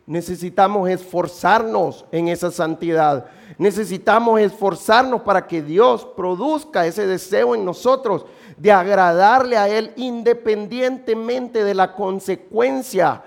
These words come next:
que traiga. Y por eso necesitamos ejercitarnos espiritualmente para poder lograr esta parte.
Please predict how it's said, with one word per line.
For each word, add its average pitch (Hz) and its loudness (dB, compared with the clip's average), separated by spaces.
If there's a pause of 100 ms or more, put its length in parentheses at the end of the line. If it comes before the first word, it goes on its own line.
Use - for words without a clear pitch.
(280)
que 165 -4
traiga. 156 0 (400)
Y 165 -6
por 165 -2
eso 185 0
necesitamos 170 -2
ejercitarnos 175 0
espiritualmente 175 -2 (1080)
para 143 0
poder 151 2
lograr 147 0
esta 143 -6
parte. 139 -6